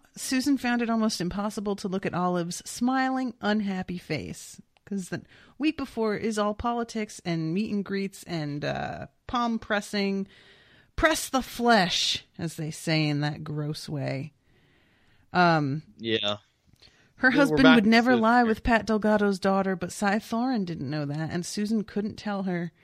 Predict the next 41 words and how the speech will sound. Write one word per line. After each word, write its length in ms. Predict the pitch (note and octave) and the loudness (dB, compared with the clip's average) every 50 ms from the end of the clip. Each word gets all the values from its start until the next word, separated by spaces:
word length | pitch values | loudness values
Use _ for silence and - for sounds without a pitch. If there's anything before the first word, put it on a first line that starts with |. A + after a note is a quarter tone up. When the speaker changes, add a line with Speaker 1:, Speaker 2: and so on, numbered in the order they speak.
| _ _ _ _ _ _ _ _ _ _ | _ _ _ _ _ _ _ _ _ _
Speaker 1:
She 180 | - - A#3 | -2 0 0
had 220 | A#3+ A#3 C4 B3+ A#3+ | 2 2 2 0 0
only 260 | G3+ A3+ A#3+ A#3+ B3 | 0 0 0 0 0
to 100 | A#3 B3 | 0 -2
glimpse 340 | G#3 - G3+ G#3 G3+ G3+ - | -2 -2 0 0 0 -2 -2
the 100 | - G3+ | -2 0
mayor's 360 | F#3+ F#3 F#3+ F#3+ G3 G3+ - | 0 2 2 2 0 0 -2
wife 300 | G3 F#3 F#3 F3+ F#3 F3+ | 0 0 2 2 0 -2
from 160 | - - F3+ | -4 -4 -2
the 80 | F3 E3 | -2 -2
corner 380 | - - F3+ F3+ F#3 F3+ F3 | -2 -2 -2 0 0 0 0
of 100 | E3+ D#3+ | 0 -2
her 180 | F3 F#3+ F3 - | -2 -4 -2 0
eye 360 | E3 E3+ E3 D#3 D#3+ D3 F3 - | 0 0 2 2 0 -2 -4 -6
to 140 | - - | -6 -4
remember 420 | F3+ E3+ E3 E3 E3 E3+ E3+ F#3 F3+ | -2 -2 -2 -2 -2 -2 -2 -4 -4
what 180 | D#3+ D3+ - | -4 -4 -4
Roland 340 | - E3 D#3+ D#3 D#3+ D#3 E3+ E3 | -4 -4 -2 -2 -2 -4 -4 -6
had 140 | F3 E3 | -8 -10
said 360 | - - - F3+ E3 E3 D#3 E3 | -12 -8 -4 -2 -2 -2 -2 -2
that 180 | D#3+ D#3 A#2+ | -4 -4 -4
day 200 | - E3+ D#3+ D#3+ | -4 -2 0 0
on 100 | D#3 D3+ | 0 0
the 80 | D3 C#3+ | -2 -6
drop. 420 | - - C#3+ C#3 C#3 B2 - - - - _ _ _ _ - _ _ | -6 -4 -2 -2 -2 -2 -4 -6 -12 -18 _ _ _ _ -20 _ _
"For 200 | _ - - G3+ | _ 0 2 4
a 80 | G3+ G3 | 4 4
moment, 400 | G3 G3+ G#3+ A3+ A#3+ B3+ A#3 - | 4 2 2 2 2 2 0 0
I 100 | F3 F#3 | -2 -2
thought 260 | F3+ - F#3 E3 E3 | -2 -2 -2 -2 -2
she 160 | - - G3 | -4 -6 -6
was 180 | F#3+ F#3 F3+ F3 | -4 -4 -4 -2
my 140 | F#3 E3+ D#3 | -2 -2 -2
mother." 520 | D3+ D3 D3 D3 - D3+ - - F#3 E3+ _ _ _ _ _ _ _ _ _ _ _ _ _ _ _ _ _ _ _ _ _ _ _ _ _ _ | -2 -2 -4 -6 -6 -8 -10 -10 -10 -12 _ _ _ _ _ _ _ _ _ _ _ _ _ _ _ _ _ _ _ _ _ _ _ _ _ _
But 140 | - G#3 G#3 | -4 -2 0
that 160 | - A#3+ B3 A#3+ | -2 -2 -2 -2
was 120 | A#3+ A3 | -4 -6
the 80 | - G#3+ | -8 -10
problem, 540 | - - A#3+ A#3+ C4+ C#4+ A3+ F#3+ E3 E3+ | -4 -2 0 0 0 0 -2 -2 -2 0
wasn't 320 | F3 G3 G#3+ G3+ F#3+ D3+ C#3 | 0 -2 -2 -2 -2 -4 -2
it? 260 | C#3+ C3 - - - | -4 -6 -6 -10 -14